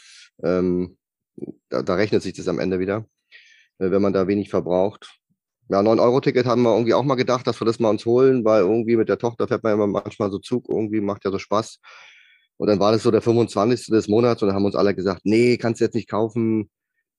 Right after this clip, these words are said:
weil es gilt ja dann nicht von fünfundzwanzigsten bis fünfundzwanzigsten, sondern nur noch bis Ende des Monats. Und am ersten muss man sich wieder ein neues kaufen“, dachte ich mir.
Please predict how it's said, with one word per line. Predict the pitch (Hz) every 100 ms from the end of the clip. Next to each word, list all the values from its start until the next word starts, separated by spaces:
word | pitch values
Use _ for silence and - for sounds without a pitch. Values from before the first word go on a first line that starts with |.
| _
weil | 90 104
es | 104 -
gilt | 127 120
ja |
dann | 110 107
nicht | 117
von | - 104
fünfundzwanzigsten | - 120 120 - 107 113 -
bis | 92
fünfundzwanzigsten, | - 123 131 - 113 113 - 117 107
sondern | 107 104 107
nur | 117
noch | 113
bis | 113 -
Ende | 123 117
des | 113
Monats. | 110 113 110 92 95
Und |
am | 98 87
ersten | 107 - 113
muss | 110
man | 107
sich | 101
wieder | 113
ein | 104
neues | 107 104
kaufen“, | - 90 -
dachte | 92 90
ich | 92
mir. | 90